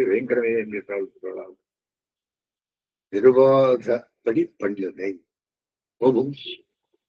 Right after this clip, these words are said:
பிரமாண பண்ணை. சொரூப சித்தியின் அத்தாலே. இவ்வளவே என்று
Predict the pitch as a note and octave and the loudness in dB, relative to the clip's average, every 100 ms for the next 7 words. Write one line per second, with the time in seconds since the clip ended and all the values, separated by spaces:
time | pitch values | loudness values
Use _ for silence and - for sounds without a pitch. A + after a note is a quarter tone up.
0 | _ _ _ _ _ _ _ A#2+ A#2+ A2 | _ _ _ _ _ _ _ -2 0 0
1 | G#2+ - F#2+ F#2 - _ _ _ _ _ | -6 -14 -16 -14 -16 _ _ _ _ _
2 | _ _ _ _ - D3 F3 F3 D3+ D3 | _ _ _ _ 6 12 12 12 8 2
3 | C#3 - D3 B2+ E3+ - - _ G2+ F2 | 0 2 2 2 -6 -10 -16 _ -12 -12
4 | - G2+ G2+ - _ _ _ _ _ _ | -10 -6 -6 -6 _ _ _ _ _ _
5 | _ - C#3+ D3+ D3+ C#3 B2 A2 | _ -2 4 8 8 8 2 -6